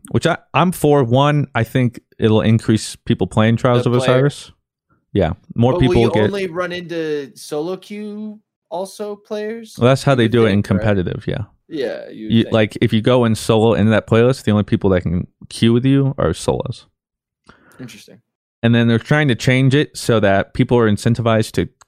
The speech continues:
Speaker 1: go through a full ticket, because the reason tickets are so hard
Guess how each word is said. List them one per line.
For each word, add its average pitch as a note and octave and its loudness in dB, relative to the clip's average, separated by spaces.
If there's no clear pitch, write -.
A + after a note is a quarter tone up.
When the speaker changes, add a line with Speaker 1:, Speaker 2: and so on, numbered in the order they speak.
Speaker 1:
go G2+ 2
through A2+ 2
a F2+ 2
full A2+ 0
ticket, - -2
because A2+ 0
the G#2 2
reason A#2+ 2
tickets B2 0
are G#2 2
so A2+ 2
hard G2+ 2